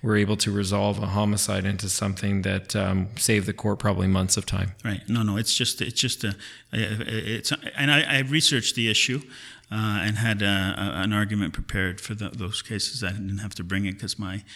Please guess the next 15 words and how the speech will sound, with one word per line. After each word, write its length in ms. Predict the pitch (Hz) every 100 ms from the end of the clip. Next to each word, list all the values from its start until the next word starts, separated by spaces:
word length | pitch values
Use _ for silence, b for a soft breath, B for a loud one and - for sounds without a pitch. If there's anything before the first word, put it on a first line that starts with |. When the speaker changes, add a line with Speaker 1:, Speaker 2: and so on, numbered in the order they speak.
| B B -
Speaker 2:
when 220 | 98 92
they 260 | 87 92
put, 340 | 90 - 98 -
when 300 | 107 98 92
they 240 | 95 92 - _ _
directly 420 | - 110 98 - 107
indicted, 440 | 98 98 104 95
my 180 | 98 101
client 340 | - 101 92
was 120 | 95
given 260 | - 98 92
a 60 | 90
peace 240 | - 101
bond 320 | - 98 95
and 120 | 95